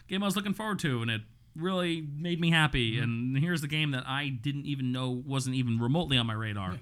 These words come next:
Speaker 2: Oh, I saw. No, that look, that's, that's a cool looking trailer.
Speaker 1: Yeah, I saw, I saw it in the, uh, on the Nindy Direct, and I was like, "Oh, that's the one I'm
Speaker 2: The,
Speaker 1: getting."
Speaker 2: the first time I actually saw it was, um, um, Awesome the Game's Done Quick, or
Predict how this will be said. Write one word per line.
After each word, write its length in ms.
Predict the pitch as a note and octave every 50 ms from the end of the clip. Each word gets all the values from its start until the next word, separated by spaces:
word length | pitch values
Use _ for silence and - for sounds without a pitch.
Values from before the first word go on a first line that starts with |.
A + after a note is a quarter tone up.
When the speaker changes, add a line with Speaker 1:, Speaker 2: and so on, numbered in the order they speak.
| - - -
Speaker 2:
Oh, 80 | C4+ B3+
I 80 | D#3
saw. 300 | - - A3 G3 F#3 F#3+ D#3+
No, 220 | F#3+ B3+ C#4 C4 B3 -
that 140 | B3+ C4+ A3+
look, 120 | F#3+ - -
that's, 220 | B3 C4 - - - -
that's 140 | G3 G3+
a 40 | C3
cool 220 | G#2+ - D#3 D3 C3+
looking 220 | C3 C3 D3 B2+
trailer. 360 | - F3+ F#3 G#3 A3 B3 G#3+
Speaker 1:
Yeah, 160 | G3+ G#3+ G#3
I 40 | G3
saw, 360 | F3+ - A3 G#3+ G#3 G3+ F#3+ F3+
I 40 | F3
saw 240 | - G#3 G3 F#3+
it 40 | F#3+
in 80 | F3+ F3+
the, 180 | F3 E3+ D#3+
uh, 180 | D3+ C#3 C3+ C3+
on 180 | C#3 C#3 C#3 C#3
the 100 | C#3 C#3
Nindy 540 | C#3+ D#3+ E3 E3 E3+ E3+ E3+ F3 E3+ D#3 D3+ D#3+ F#3 - -
Direct, 280 | D3+ D#3+ E3+ F3 F3 -
and 60 | D3
I 20 |
was 80 | C3 A#2+
like, 100 | C3 C#3+ - - - - - - - _ _ - - - A#2+
"Oh, 140 | C#3 - - -
that's 260 | C3+ B2+ C#3+ F#3 -
the 100 | - C#3+
one 220 | C3 B2 B2 B2+ B2+
I'm 100 | B2+ B2
Speaker 2:
The, 40 | A#2+
Speaker 1:
getting." 220 | C3+ C#3 D#3+ F3
Speaker 2:
the 100 | - -
first 180 | C3 E3+ F#3+ F#3+
time 100 | G#3 F3
I 40 | D#3+
actually 160 | D#3 C#3+ C#3
saw 180 | C3 D#3+ D#3 D3+
it 40 | C#3
was, 240 | B2+ B2 A#2+ A2+ G#2+
um, 600 | A#2+ A#2 A2+ A2 A2+ A2+ A2+ A2 G#2+ G#2 G#2 - - - - - - - - - _ - _ - - - -
um, 400 | A2 A2 A2 A2 G#2 G#2+ A2 G#2+
Awesome 240 | - C#3+ B2 B2 A2+
the 60 | G#2+ A2
Game's 260 | A#2+ A#2 A#2+ A2 G#2
Done 200 | A2+ A2 A2 G#2
Quick, 300 | - - - B3+ C#4+ -
or 240 | C#3+ C3 A#2+ A#2